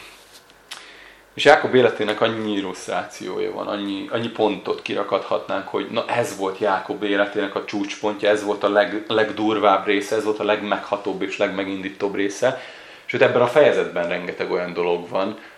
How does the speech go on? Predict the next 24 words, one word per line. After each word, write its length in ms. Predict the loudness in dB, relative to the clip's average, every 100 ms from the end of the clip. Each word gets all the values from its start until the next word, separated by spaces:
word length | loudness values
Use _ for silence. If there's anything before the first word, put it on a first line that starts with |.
| -20 -20 -20 -20 _ _ _ _ _ _ -20 4
De 480 | 6 6 2 -4 -14 -20 _ _ _ _ _ _ _ _ _ _ _ _ _ -20 -20 _ _ -10
szerintem 520 | 2 4 4 2 2
nem, 300 | 2 0 0 2
nem 180 | 6 6
az 180 | 4
volt 280 | 6 6 6
a 240 | 2 2 0
Jákob 340 | 2 2 4 6
életének 540 | 6 4 -2 -6 -2
a, 220 | -2 2
a, 200 | 2 4
a 40 | 4
leg-, 440 | 4 2 -2 -14 -20 -20 _ -8
legmegindítóbb 1080 | -6 -6 -8 -6 -4 -2 -4 -6 -6 -6
része, 260 | -4 -6 -6
amikor, 480 | -8 -8 -4 -4 -6
amikor, 600 | -12 -12 -8 -4 -4 -4 -14 _ _ -16
amikor 380 | -12 -10 -10
Penuélban 880 | -6 -4 -4 -2 -2 0 0 -2 -2
elbicegett 760 | -2 -2 -2 -6 -6 -6 -8 -6
a 40 |
napkeltében, 920 | -6 -8 -4 -4 -4 -8 -8 -8 -10 -12 -12
miután 400 | -8 -6 -2 -2
Istennel, 800 | -2 -6 -6 -6 -4 -2 -2 -4